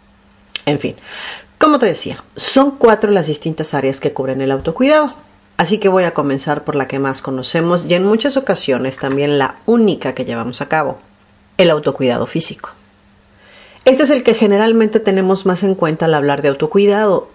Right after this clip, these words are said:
y en la actualidad hay muchas opciones que todas las personas tenemos para darnos ese apapacho que nos merecemos. Para poder saber qué o cuál es el autocuidado que nos viene bien físicamente,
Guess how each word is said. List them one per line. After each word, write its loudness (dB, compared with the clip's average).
y 6
en 6
la 4
actualidad 2
hay 2
muchas 2
opciones 0
que 0
todas 2
las 0
personas -2
tenemos -2
para 4
darnos 0
ese 2
apapacho 0
que -4
nos -2
merecemos. 0
Para 6
poder 2
saber 0
qué 2
o 0
cuál 2
es 0
el 4
autocuidado 0
que -6
nos -2
viene 2
bien -2
físicamente, -4